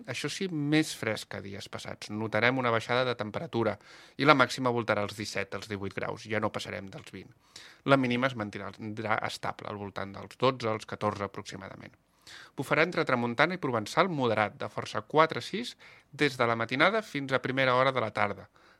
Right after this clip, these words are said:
A la tarda i al vespre girarà més cap a gregal, de força tres cinc.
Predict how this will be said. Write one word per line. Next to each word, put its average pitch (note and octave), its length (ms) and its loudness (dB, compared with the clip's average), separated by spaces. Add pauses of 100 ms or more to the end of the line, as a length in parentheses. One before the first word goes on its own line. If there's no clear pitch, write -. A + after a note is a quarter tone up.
(100)
A G2+ 60 -2
la G2+ 100 -4
tarda A2+ 240 6
i G#2 80 0
al G2+ 80 0
vespre F#3+ 400 2
girarà C3+ 320 4
més E3 240 -4
cap E3+ 160 2
a E3 80 4
gregal, C#3 400 4
de G#2+ 120 -6
força C#3 340 -4
tres - 260 0
cinc. - 300 -6